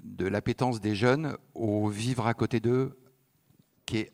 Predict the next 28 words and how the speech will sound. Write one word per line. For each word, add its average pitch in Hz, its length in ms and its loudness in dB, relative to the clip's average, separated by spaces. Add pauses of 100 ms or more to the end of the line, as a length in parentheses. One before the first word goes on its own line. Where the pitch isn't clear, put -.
(160)
opposé 117 500 0
au 107 100 0
vivre 101 300 -6
ensemble 113 300 -2
à 98 60 4
la 98 100 0
française. 98 440 -6 (1000)
Euh, 90 800 2
c'est-à-dire 98 280 -4
que 98 100 -2
les, 92 800 -6 (500)
les 95 340 -2
anglo-saxons, 107 680 -2 (720)
euh, 92 640 0 (400)
dans 107 260 -2
leur 101 180 0
façon 117 420 -2
de, 98 240 2
de 101 120 0
vivre, 104 460 -2
euh, 92 360 0
la 95 140 -2
laïcité 98 520 -2
qu'ils 95 160 -8
n'ont 87 140 -4
pas, - 360 -2 (800)
euh, 92 500 4
sont - 240 -2